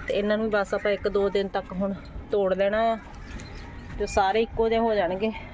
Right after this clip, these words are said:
ਕਿਉਂਕਿ ਫਿਰ ਧਰਨ ਜੋਗੇ ਵੀ ਹੋ ਜਾਣਗੇ। ਤੁਸੀਂ ਦੇਖ ਸਕਦੇ ਹੋ ਕਰੇਲੇ ਦੀ ਵੇਲ ਜਿਹੜੀ ਬਹੁਤ ਵਧੀਆ ਆਪਣੀ ਚੱਲ ਰਹੀ ਆ। ਇੱਧਰ ਆਪਣੇ ਹੈਗੇ ਕੁਛ ਮਿਰਚਾਂ ਦੇ ਬੂਟੇ,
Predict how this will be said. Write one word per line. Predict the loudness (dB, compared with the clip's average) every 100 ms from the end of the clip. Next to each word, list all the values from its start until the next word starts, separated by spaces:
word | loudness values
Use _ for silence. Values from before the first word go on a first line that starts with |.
| -10
ਕਿਉਂਕਿ | -8 -6
ਫਿਰ | -2 -2 -2 -10 0
ਧਰਨ | 2 2 2
ਜੋਗੇ | 2 2 2
ਵੀ | 4
ਹੋ | 4
ਜਾਣਗੇ। | 4 4 2 0 -4 -14 -16 -16 -16 -16 -18 -18 -16
ਤੁਸੀਂ | -10 -4
ਦੇਖ | -4 -2
ਸਕਦੇ | -2 0 0
ਹੋ | 0
ਕਰੇਲੇ | 2 2 2 2 2
ਦੀ | 2
ਵੇਲ | 2 2 2
ਜਿਹੜੀ | 0 0
ਬਹੁਤ | 0 0
ਵਧੀਆ | 2 2 2 2
ਆਪਣੀ | 2 0 0 0 -2 -6 -10 -12 -10 -8 0
ਚੱਲ | 2 2
ਰਹੀ | 0 0 2
ਆ। | 0 -2 -12 -10 -8 -8 -8 -12 -12 -12 -12 -12 -14 -12 -12 -10 -12 -10 -10 -8 -10 -12 -12 -10 -4
ਇੱਧਰ | 0 2
ਆਪਣੇ | 2 4 4
ਹੈਗੇ | 4 2
ਕੁਛ | 0 0 -2 -8 -12 -6 -2
ਮਿਰਚਾਂ | -2 0 0
ਦੇ | 2
ਬੂਟੇ, | 2 0 -2 -2 -2